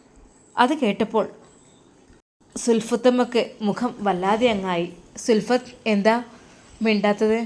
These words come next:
അതല്ലേ, ഞാൻ എന്തൊക്കെയോ ചിന്തിച്ചു. ആ, എനിക്ക് മനസ്സിലാവുന്നുണ്ട്.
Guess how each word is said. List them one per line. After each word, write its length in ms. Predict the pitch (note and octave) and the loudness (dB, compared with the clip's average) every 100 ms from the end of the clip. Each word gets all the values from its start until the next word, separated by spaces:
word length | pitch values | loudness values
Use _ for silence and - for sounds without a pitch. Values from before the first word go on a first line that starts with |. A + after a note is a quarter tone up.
| A3 - - _ - - - - - - _ - B3 | -8 -20 -20 _ -20 -20 -20 -20 -20 -20 _ -8 -4
അതല്ലേ, 400 | G3+ G#3 G#3 F3+ F3 - - _ A3+ | 0 2 2 0 -6 -14 -20 _ -4
ഞാൻ 240 | F#3+ F3+ F#3+ G3+ G3+ - - - - - - - G#3 | -2 0 0 0 -2 -6 -14 -20 -20 -20 -16 -4 -2
എന്തൊക്കെയോ 380 | F#3+ F#3 B3+ D4+ | -2 -2 -2 -2
ചിന്തിച്ചു. 440 | C4+ G3 F#3 F#3+ G3 - - - _ A3 | -2 -2 -2 -2 -4 -4 -16 -20 _ -2
ആ, 40 | G#3 F#3+ - A3+ | -2 -4 -2 0
എനിക്ക് 240 | G#3+ F#3 E4 | 0 0 -2
മനസ്സിലാവുന്നുണ്ട്. 640 | B3+ - C4 D4 B3 | 0 2 4 4 0